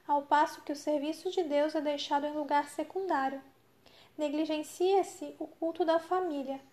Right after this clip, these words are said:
é esquecida a oração particular. Muitos pretendem tratar retamente com os seus semelhantes e parecem julgar que, assim fazendo, cumprem todo o seu dever.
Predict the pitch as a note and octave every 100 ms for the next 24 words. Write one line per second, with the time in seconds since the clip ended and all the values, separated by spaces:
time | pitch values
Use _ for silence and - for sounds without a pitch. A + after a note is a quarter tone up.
0 | _ _ - D4 D4+ - D4 - E4 D#4
1 | D4+ D4 D#4 - C#4+ C#4 D4+ - D4+ -
2 | F4+ C#4 C4 - - _ _ _ - D#4+
3 | A4 - - F4+ D#4+ D#4+ D4+ D4+ C#4 C#4
4 | C#4+ C#4+ D4 C#4+ - E4+ F4 F#4+ D#4+ D4
5 | - - D#4+ D#4+ D#4 D4+ D#4 D#4 E4 C#4+
6 | C4 C4 - - - - _ C#4+ D4+ D4
7 | D4 D4+ D#4+ D#4 F4+ D4 C#4+ D4 - C#4
8 | - E4 F4 C#4+ C4+ D4+ D4+ C#4+ C4+ -
9 | D#4 D#4 D4+ D4+ D#4 D4+ D#4+ - E4+ D#4
10 | F4+ D#4+ C#4 C#4